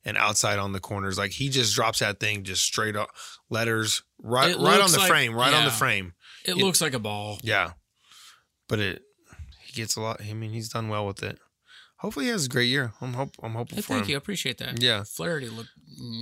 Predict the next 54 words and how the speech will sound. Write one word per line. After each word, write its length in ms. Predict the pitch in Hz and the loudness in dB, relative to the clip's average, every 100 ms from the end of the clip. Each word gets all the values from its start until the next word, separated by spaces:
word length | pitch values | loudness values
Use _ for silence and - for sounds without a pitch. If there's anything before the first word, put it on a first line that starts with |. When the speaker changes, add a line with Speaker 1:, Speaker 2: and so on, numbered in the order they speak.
| 127 | -12
Speaker 2:
brilliant 560 | 127 117 117 113 - 123 | -12 -10 -8 -8 -10 -14
the 100 | 120 | -10
other 140 | 123 | -10
night, 240 | 120 123 139 | -8 -8 -8
which 200 | 117 117 | -10 -10
is 100 | 113 | -8
about 260 | 113 110 | -8 -8
time. 420 | - 117 113 127 - | -8 -6 -6 -8 -6
Speaker 1:
Yeah. 300 | 110 104 101 - _ _ _ _ - - - - | -2 -2 -2 -12 _ _ _ _ -20 -20 -20 -4
I 120 | - 196 | 2 4
think 260 | 226 180 | 4 4
those 220 | 170 151 | 4 4
guys 360 | 127 127 127 120 | 6 6 6 4
are, 320 | 120 113 110 | 4 4 2
when 240 | 98 117 113 | 0 -2 0
they 100 | 110 | 0
go 160 | 117 | 2
to 60 | 107 | 0
spring 260 | - 113 110 | 0 -2 0
ball, 180 | 107 | 0
they're 140 | 110 120 | 2 0
just 180 | 117 - | 0 0
trying 320 | 107 101 101 | 0 2 2
so 140 | - | 0
many 140 | 104 101 | 0 -2
different 400 | 101 - 90 - | -4 -6 -8 -4
things 480 | 98 101 107 107 - _ _ - | -2 -2 -2 -4 -6 _ _ -6
Speaker 2:
Of 80 | 139 | -4
course. 240 | 214 143 | -2 2
Speaker 1:
that 320 | 107 101 95 - | 4 4 2 -4
they 220 | - 113 | -4 -2
don't, 180 | 110 107 | 0 -2
they 140 | 110 113 | -2 -2
don't 100 | 107 | -2
really 200 | 107 98 | -2 -2
care. 440 | - 104 104 104 _ - - _ | 0 0 0 -4 _ -20 -20 _
They 60 | 117 | -4
go 120 | 123 | 0
out 120 | 110 | 0
there, 360 | 120 110 107 101 _ - - | 0 0 -2 -6 _ -20 -14
"Hey, 220 | - 123 107 | -2 0 2
fifty 280 | 139 - | -2 -4
pitches. 560 | 120 127 123 127 120 117 | -2 0 2 2 2 0
Let 80 | - | -2
me 80 | 110 | -6
just 180 | 110 104 | -4 -2
try 280 | - 113 110 | 0 2 2
fifty 300 | 113 113 113 | 0 -4 -4
pitches. 300 | 120 120 113 | -4 -2 -2
I'm 140 | 110 | -4
gonna 140 | 110 107 | -4 -4
try 260 | 120 107 | -2 -2
something. 360 | 104 117 101 | -2 -2 -4
I'm 60 | 107 | -8